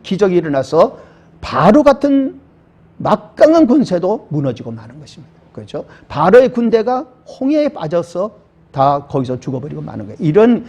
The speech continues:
일들이 일어나는 것입니다. 그래서 후에는, 이게 중요해요. 후에는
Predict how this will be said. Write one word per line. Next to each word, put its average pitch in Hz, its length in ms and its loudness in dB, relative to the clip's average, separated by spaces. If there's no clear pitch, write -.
일들이 156 400 0
일어나는 127 380 -4
것입니다. 117 400 -8
그래서 180 440 2
후에는, 220 800 4
이게 143 220 -4
중요해요. 117 260 -10
후에는 262 720 0